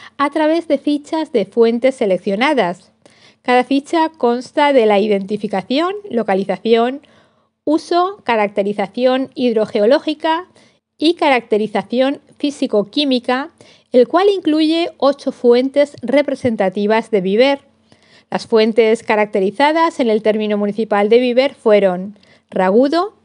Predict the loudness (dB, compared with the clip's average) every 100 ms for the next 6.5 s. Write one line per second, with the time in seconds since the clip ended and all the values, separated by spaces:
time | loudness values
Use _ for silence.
0 | -8 -4 -4 -4 -6 -2 -2 -2 -4 -6
1 | -10 _ _ _ -6 0 0 0 -2 -2
2 | 0 0 0 0 -4 _ _ _ -6 0
3 | 2 2 0 -2 -4 -10 -10 -6 -6 -2
4 | 0 2 2 0 -8 _ _ _ _ -4
5 | -2 2 2 2 -2 -6 _ -6 -6 -2
6 | -2 0 -2 -4 -6